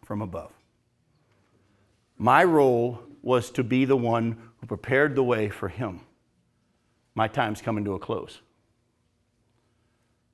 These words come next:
Well, how does Paul say it? "I fought the fight. I finished the race. I've done what he's asked." Go ahead.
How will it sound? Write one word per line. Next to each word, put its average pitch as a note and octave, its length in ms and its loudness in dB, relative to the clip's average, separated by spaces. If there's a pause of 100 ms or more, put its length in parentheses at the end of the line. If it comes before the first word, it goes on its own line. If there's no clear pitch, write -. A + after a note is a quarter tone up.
(120)
Well, B2+ 100 0
how D3 80 6
does C#3+ 100 2
Paul D3 200 6
say D#3+ 220 4
it? - 280 -6 (640)
"I C3 100 4
fought B2+ 300 0
the B2+ 80 -10
fight. - 320 -6 (720)
I A#2 100 -2
finished B2 380 -6
the C3 80 -8
race. - 400 -8 (840)
I've G#2+ 120 -2
done B2+ 140 4
what B2 100 0
he's A#2 80 0
asked." A#2+ 180 0
Go C3 80 -2
ahead. C#3 160 -4